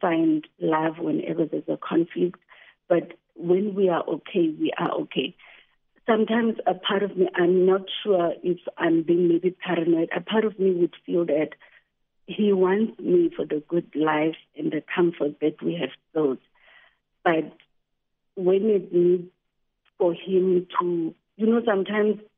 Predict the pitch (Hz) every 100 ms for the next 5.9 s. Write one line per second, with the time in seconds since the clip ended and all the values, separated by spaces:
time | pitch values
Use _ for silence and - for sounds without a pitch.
0 | _ 196 185 190 185 180 - 180 180 180
1 | 175 175 175 - 170 175 170 170 170 -
2 | 170 170 _ _ _ 190 180 - 170 170
3 | 165 156 151 - - 165 156 - _ _
4 | _ _ - 170 - 156 160 165 185 180
5 | 175 165 170 170 165 - 165 160 151